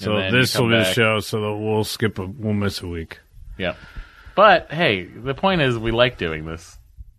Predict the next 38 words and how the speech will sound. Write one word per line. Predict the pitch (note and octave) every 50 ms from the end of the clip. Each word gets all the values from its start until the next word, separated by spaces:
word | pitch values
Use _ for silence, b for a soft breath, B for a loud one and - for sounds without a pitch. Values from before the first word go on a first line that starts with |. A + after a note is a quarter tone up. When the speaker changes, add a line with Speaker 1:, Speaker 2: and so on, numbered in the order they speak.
| _ _ _
Speaker 1:
We | - A#2+ B2+
do. | A#2+ E3 D#3+ C#3 G#2 F#2+ F#2 - -
Speaker 2:
And, | G#2 G2+ F#2+ F#2+ F#2 B2+
Speaker 1:
And | D3
we | E3+ F3+
want | F#3 G3 G3+ F#3+ G3
Speaker 2:
uh, |
Speaker 1:
everyone | G3+ F3+ F3+ F3 E3 D#3+ D3+
to | C#3+
know | C3 B2+ C3 B2+ A#2+ A2
that. | G2 F#2 F2+ F2+ G2 -
Speaker 2:
Yeah. | - D#3+ G3+ D#3+ F2 C2+ - - _ _ _ _ _ _ _ _
Speaker 1:
And | A#2+ C3+
this | F3+ F3 - G3
is | F3+ D3
what | D3 D#3+ D3 C3
we | C#3+ C#3+ C#3+
like | C3+ B2+ A#2+ A#2 -
to | B2 G2+
call | - - A2 A2 G#2+ G#2
an | G2 F#2+ -
effort. | G2 F#2 - - - - - - - _ _
Speaker 2:
Yeah, | - A#2+ B2 A2 D#2+ A#2 D3 G#3+ C#4 C4 C#3
we're | C3 D3+ D3+
Speaker 1:
We're | E3 E3
Speaker 2:
putting | - - A3
in | G#3
Speaker 1:
try-, | - E3 E3 E3
Speaker 2:
an | - E3+
Speaker 1:
we're | F3
Speaker 2:
effort. | F3 D3+
Speaker 1:
trying, | D3+ D#3+ D#3+ E3 D#3+ D#3+ D#3 D#3 D3
we're | C#3 C#3+ C#3
trying. | B2+ B2+ - D3 C#3+ C#3 A#2+
Speaker 2:
We're | G2+
really | G2+ G#3 G3+
trying. | F#3+ G3+ A3 G#3 E3+ G#2 E2+ D#2+ F2
'Cause, | - C3+ D3 C3+ -